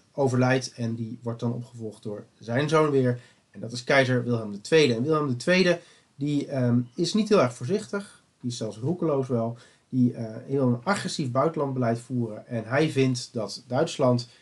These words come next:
net als Frankrijk, net als Groot-Brittannië, een, eh, plaats onder de zon verdient, dat Duitsland ook overzeese koloniën moet hebben. Maar voor koloniën heb je een grote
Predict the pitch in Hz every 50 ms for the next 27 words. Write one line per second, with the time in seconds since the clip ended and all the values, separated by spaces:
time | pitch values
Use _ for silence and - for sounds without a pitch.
0 | _ _ _ _ _ - 127 156 185 190 - - 151 135 131 123 - - - -
1 | _ _ _ _ _ _ - - 131 131 127 123 120 117 113 120 127 - - -
2 | 113 - - 160 - - - - 139 131 123 127 120 - 123 123 120 120 117 120
3 | 120 - _ _ _ _ _ - 123 120 117 113 113 113 - 107 104 101 - -
4 | _ _ - 156 165 180 180 - - - 156 135 123 110 113 117 113 147 170 185
5 | 165 - 139 127 123 117 117 120 - - 110 - - - _ 127 135 147 151 -
6 | 117 104 - - - 160 160 - - 131 123 120 123 127 123 117 113 - - 123
7 | 127 131 143 135 127 113 101 - - _ _ _ _ _ - 127 120 127 110 -
8 | - - _ _ _ _ _ _ _ _ - 151 139 131 170 170 170 180 175 170
9 | 151 139 123 113 110 - 131 117 107 - - 127 120 117 117 113